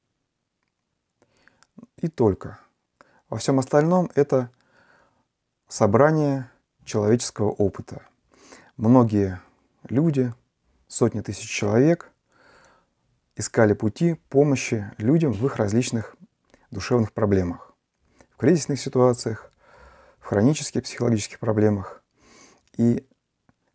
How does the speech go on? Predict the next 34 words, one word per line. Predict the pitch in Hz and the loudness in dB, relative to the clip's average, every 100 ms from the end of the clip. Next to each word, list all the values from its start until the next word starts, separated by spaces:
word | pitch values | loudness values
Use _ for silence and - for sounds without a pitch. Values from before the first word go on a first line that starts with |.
| _ | _
они | - 117 | -2 0
шли | 123 139 131 | 0 -2 -4
самыми | - 143 131 | 2 4 6
разными | 123 117 117 | 4 4 2
путями | 117 131 175 170 | 0 -2 0 2
и | 113 | 2
накапливали | 101 147 143 127 120 120 | 0 0 2 2 2 -2
свои | - 117 | -2 -2
собственные | 117 123 - 113 | 0 -4 -4 -6
представления | - 110 - 127 131 113 101 | -4 -4 0 2 4 2 0
о | |
том, | 98 110 95 | -4 -6 -6
почему | 113 - 127 147 170 - _ - - | -8 -4 0 0 -2 -8 _ -20 -14
у | - 123 | -2 2
людей | 131 | 6
возникают | 123 120 117 123 113 | 6 4 2 2 0
эти | 107 | -2
проблемы | 110 107 104 101 98 | -2 0 0 -2 -2
и | |
как | - 127 | -2 -2
им | 110 | -2
помочь. | 104 95 87 - - _ _ _ _ _ _ - - - _ _ | -4 -4 -6 -12 -20 _ _ _ _ _ _ -20 -20 -20 _ _
Все | - 135 | 0 2
эти | 135 131 | 2 0
пути | 151 180 | -2 0
совершенно | - 120 - 131 120 | 2 2 4 4 6
разные. | 117 98 95 92 | 4 2 -4 -10
То | - | -14
есть | 117 | -16
в | - | -10
сви-, | - 117 113 - | -2 0 0 -6
э, | 113 | -6
под | 117 - | -6 -4
свои, | - 123 123 | 4 6 6